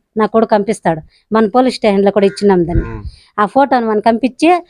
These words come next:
Speaker 1: "చూడు పసీనా, నీకు ఎలా నేను కట్టుకుంటాను పెండ్లి, నీకు ఎవడన్నా సమయం అంటే మేము అవుతాము" అని చెప్పి చెప్పిన దానికి వాడు నా కొడుకు మాకు ఫోన్ చేసి చెప్పా,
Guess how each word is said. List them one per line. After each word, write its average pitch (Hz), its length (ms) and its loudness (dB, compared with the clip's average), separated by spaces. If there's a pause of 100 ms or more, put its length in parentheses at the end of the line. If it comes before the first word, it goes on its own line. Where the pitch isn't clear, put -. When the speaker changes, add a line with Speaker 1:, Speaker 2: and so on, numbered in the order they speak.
(160)
Speaker 1:
"చూడు 220 280 0
పసీనా, 226 500 0
నీకు 214 240 2
ఎలా 214 140 2
నేను 202 160 2
కట్టుకుంటాను 202 680 0
పెండ్లి, 214 460 2 (500)
నీకు 269 220 2
ఎవడన్నా 277 260 2
సమయం 262 320 2
అంటే 226 180 0
మేము 214 200 2
అవుతాము" 214 440 2 (440)
అని 240 120 4
చెప్పి 254 340 0
చెప్పిన 269 380 2
దానికి 254 320 2 (380)
వాడు 254 200 2
నా 247 120 4
కొడుకు 285 320 0
మాకు 240 160 0
ఫోన్ 254 260 2
చేసి 208 200 0
చెప్పా, 190 200 -10